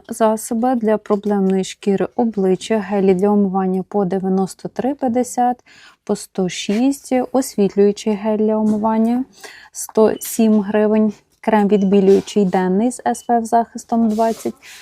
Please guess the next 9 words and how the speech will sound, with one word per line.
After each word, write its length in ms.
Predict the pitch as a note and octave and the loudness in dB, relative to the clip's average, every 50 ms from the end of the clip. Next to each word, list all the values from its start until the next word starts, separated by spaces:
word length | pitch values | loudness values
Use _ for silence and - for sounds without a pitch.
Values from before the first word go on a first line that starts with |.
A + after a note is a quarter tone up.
| - _ | -20 _
сто 420 | _ - - - - G#3+ G3+ F#3 - | _ -14 -14 -4 -2 0 0 0 -2
одна 380 | - A3+ B3 A#3 A#3 G3+ F#3 F#3 | 0 -2 0 2 2 0 0 -2
гривня. 560 | E3+ E3+ F#3 G3+ G3+ G3+ G3 G#3+ A3+ A#3+ C#4 D#4+ - _ _ _ _ _ _ _ _ _ _ _ _ _ _ _ _ _ _ _ _ _ - - - - - - - - - - - | -6 -4 -2 -2 -2 0 0 -2 0 0 -2 -2 -4 _ _ _ _ _ _ _ _ _ _ _ _ _ _ _ _ _ _ _ _ _ -20 -20 -20 -20 -20 -20 -20 -20 -20 -8 -2
Евелін 540 | A#3 A#3+ A#3 A#3+ A#3 A3+ A3+ G#3+ G3 F#3+ - - | -2 0 2 2 4 4 4 4 4 2 0 0
Алоє 680 | - A3+ B3+ B3+ A#3+ G#3 F#3+ F#3 F#3 G3 A3 B3 C4+ D#4 D#4 | 2 2 4 4 4 4 2 2 2 2 2 0 0 -4 -6
сто 360 | - - - - - A3 B3 C#4+ | -10 -14 -8 0 0 2 2 2
двадцять 580 | C#4+ A3+ F#3 F#3+ G3 G#3 G#3 - A#3+ A3+ - - | 0 -2 0 0 0 -2 -2 -4 -4 -4 -4 -8
сім 340 | - - F#3+ F#3+ G3 G#3 G3 | -8 -2 -2 0 0 0 -2
гривень. 480 | F3 F#3 G3 F#3+ F#3+ F#3 F#3+ F#3+ F3+ | -4 -4 -4 -2 0 0 0 -2 -4